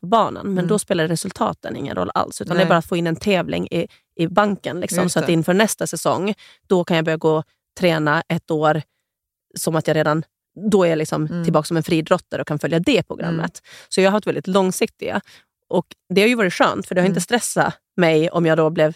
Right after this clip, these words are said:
Speaker 1: snitt och det blev åtta veckor där jag inte
Speaker 2: Nej,
Speaker 1: fick göra
Speaker 2: just det.
Speaker 1: någon, lyfta någonting.
Speaker 2: Nej.
Speaker 1: Och de rekommendationerna är ju, <laughs> de ska man
Speaker 2: De ska
Speaker 1: hålla.
Speaker 2: man hålla.
Speaker 1: Ja. Eh, men det som jag vill komma till var ändå som jag tycker att det är intressant för någon som kanske är i situationen som att, "Åh, jag kan inte träna och det
Speaker 2: Mm.
Speaker 1: stressar", för
Speaker 2: Mm.
Speaker 1: det möter jag ofta.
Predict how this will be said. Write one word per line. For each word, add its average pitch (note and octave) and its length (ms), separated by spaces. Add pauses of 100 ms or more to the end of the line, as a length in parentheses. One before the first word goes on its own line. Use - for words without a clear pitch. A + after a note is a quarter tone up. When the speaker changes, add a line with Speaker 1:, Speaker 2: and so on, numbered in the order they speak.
(200)
Speaker 1:
snitt - 360
och E3 60
det D#3+ 60
blev E3 300
åtta D#3+ 280
veckor - 260
där D#3+ 80
jag D#3 40
inte F3+ 120
Speaker 2:
Nej, F#3+ 120
Speaker 1:
fick F3 80
göra D#3 100
Speaker 2:
just E3 80
det. G3+ 60
Speaker 1:
någon, A3 280 (180)
lyfta F3 380
någonting. E3+ 320 (160)
Speaker 2:
Nej. D4 100 (560)
Speaker 1:
Och F3+ 220
de G3+ 160
rekommendationerna C#3+ 640
är C#2 100
ju, F#3 80
<laughs> A#3 280
de A#3 180
ska - 120
man F#3+ 100
Speaker 2:
De G3 80
ska G3+ 80
Speaker 1:
hålla. - 120
Speaker 2:
man D3 180
hålla. - 220 (600)
Speaker 1:
Ja. E3+ 280
Eh, E3 60 (180)
men G#3+ 160
det A#3+ 140
som A#3 100
jag G#3+ 80
vill G#3+ 100
komma B3 180
till F3 120
var F3 80
ändå F3+ 220
som F3+ 180
jag F3+ 100
tycker F#3 160
att - 40
det F#3 60
är E3+ 40
intressant F3+ 340
för G3 80
någon F3+ 120
som F3 120
kanske F3 220
är A#3 180
i F#3+ 60
situationen E3 500
som E3 160
att, E3 120
"Åh, G#3+ 140
jag G3+ 100
kan G#3 100
inte F#3+ 140
träna F#3 320
och E3+ 60
det E3+ 180
Speaker 2:
Mm. C#4 140
Speaker 1:
stressar", - 360
för - 80
Speaker 2:
Mm. G3+ 240
Speaker 1:
det G#3+ 80
möter A3 340
jag - 80
ofta. D#3+ 300